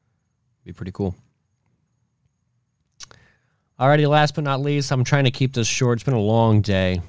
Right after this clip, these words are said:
very long. I wanna make sure that we're able to get this episode uploaded. Uh, right now, we don't have Wi-Fi because of the storm.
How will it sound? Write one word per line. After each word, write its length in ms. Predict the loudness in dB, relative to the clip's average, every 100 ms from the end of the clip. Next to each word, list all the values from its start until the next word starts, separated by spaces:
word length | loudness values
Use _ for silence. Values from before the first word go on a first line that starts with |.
| -14
very 220 | -4 -2
long. 320 | 0 -2 -2 -4
I 60 |
wanna 200 | -4 -4
make 160 | -4 -6
sure 300 | -6 -6 -6
that 220 | -6 -8 _ _ _ _ _
we're 140 | -8 -6
able 180 | -6
to 80 | -8
get 200 | -8 -10
this 240 | -8 -12 -12
episode 460 | -14 -12 -10 -10 -12 _
uploaded. 580 | -10 -8 -10 -8 -8 -10 -18 _ _ _ _
Uh, 300 | -14 -12 -14 -10
right 220 | -8 -6
now, 460 | -4 -2 -2 -4 -6
we 80 | -4
don't 260 | -4 -4
have 160 | -6 -6
Wi-Fi 560 | -6 -4 -4 -4 -6
because 280 | -6 -6 -6
of 80 | -6
the 100 | -6
storm. 600 | -8 -6 -4 -2 -4 -6